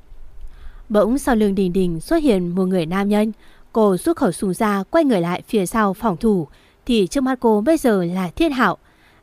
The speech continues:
Anh dịu dàng mỉm cười nhìn cô. "Bảo bối, là anh đây mà, em đừng sợ nhá. Nào, đến đây với anh nào." Đình Đình mừng rỡ cất lại khẩu súng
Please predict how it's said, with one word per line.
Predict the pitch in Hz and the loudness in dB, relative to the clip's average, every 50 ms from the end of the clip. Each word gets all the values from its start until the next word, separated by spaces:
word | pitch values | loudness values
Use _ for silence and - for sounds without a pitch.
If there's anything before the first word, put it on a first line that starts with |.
| _ _ | _ _
Anh | - 214 208 202 190 | -2 0 0 0 -2
dịu | - 240 233 | -2 -4 -4
dàng | 208 220 202 190 185 175 175 175 | -2 -2 -2 -2 -2 -2 -4 -2
mỉm | 196 214 190 165 | 0 0 0 0
cười | - 233 196 180 | 2 2 2 2
nhìn | 175 190 202 185 160 | 2 0 -2 -2 -2
cô. | 151 208 214 226 226 220 - - - - - - - - - - - - - | -2 0 0 0 0 -2 -6 -14 -16 -16 -16 -18 -20 -20 -20 -20 -14 -4 0
"Bảo | 226 208 190 | 2 2 2
bối, | 190 196 202 196 254 339 370 - - | 4 2 2 2 0 -2 -4 -4 0
là | 240 208 | 0 2
anh | - - 254 269 | 2 4 2 4
đây | 269 285 285 277 | 6 6 4 6
mà, | 254 220 202 190 - - - - - - | 4 2 2 0 -4 -8 -20 -16 -8 -2
em | 262 233 | 2 4
đừng | 226 202 170 | 4 4 2
sợ | - - 240 226 - | 2 2 2 2 2
nhá. | 220 240 - 320 - - - - - - - | 0 -2 -2 -4 -6 -10 -14 -14 -14 -10 -6
Nào, | 240 208 208 202 196 - - - - | -2 -2 -2 -2 -4 -6 -10 -10 -4
đến | 240 214 202 | -2 -2 2
đây | 214 240 247 233 | 4 4 4 4
với | 220 - 226 | 2 0 -2
anh | - 294 311 302 | 0 0 0 0
nào." | 285 240 220 196 196 - _ _ _ _ _ _ _ _ _ _ _ _ _ _ _ _ _ _ _ _ _ _ _ _ _ _ _ - | 0 0 0 -2 -4 -6 _ _ _ _ _ _ _ _ _ _ _ _ _ _ _ _ _ _ _ _ _ _ _ _ _ _ _ -4
Đình | 226 220 208 | -2 -2 0
Đình | 196 208 190 175 170 | 2 0 0 0 -2
mừng | 185 190 175 156 | -2 -4 -4 -4
rỡ | - 208 208 220 254 294 - - | -6 -6 -4 -4 -4 -4 -4 -2
cất | 339 311 | 0 0
lại | 277 202 - | 0 -2 -2
khẩu | - 233 190 170 | -4 -4 -4 -4
súng | - - 202 185 185 247 | -4 -4 -4 -4 -4 -6